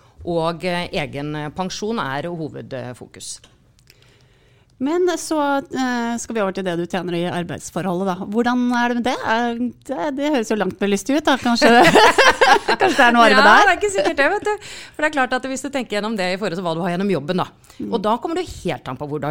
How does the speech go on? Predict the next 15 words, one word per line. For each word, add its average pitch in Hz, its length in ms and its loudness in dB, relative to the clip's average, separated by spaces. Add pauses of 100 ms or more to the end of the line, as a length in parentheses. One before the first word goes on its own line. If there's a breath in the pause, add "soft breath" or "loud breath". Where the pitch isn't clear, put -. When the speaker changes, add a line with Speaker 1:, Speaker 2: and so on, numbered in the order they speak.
(220)
Speaker 1:
hvor 143 160 -8
du 160 80 -4
jobber 143 240 -6
hen, 143 140 -6 (160)
og 202 100 -2
hvilke 156 400 -8
ordninger 131 240 -10
du 156 80 -10
er 135 60 -10
omfattet 131 420 -12
av. 160 160 -8 (320 loud breath)
Og 214 80 -4
det 240 80 -2
er 247 80 -8
klart 208 240 -6